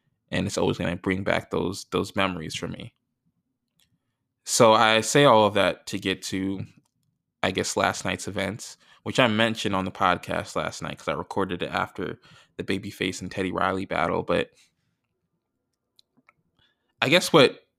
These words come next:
kind of disappointed me in how the Babyface Teddy Riley battle,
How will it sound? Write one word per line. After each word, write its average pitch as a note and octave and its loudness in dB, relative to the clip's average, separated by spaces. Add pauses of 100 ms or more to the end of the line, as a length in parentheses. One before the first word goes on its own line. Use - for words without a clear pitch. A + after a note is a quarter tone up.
(120)
kind A2 2
of G2 2
disappointed G2 -2
me G#2+ 0
in F#2+ -4
how G2 0
the G2 -4
Babyface F#2 -4
Teddy F2 0
Riley G2 0
battle, G#2+ 2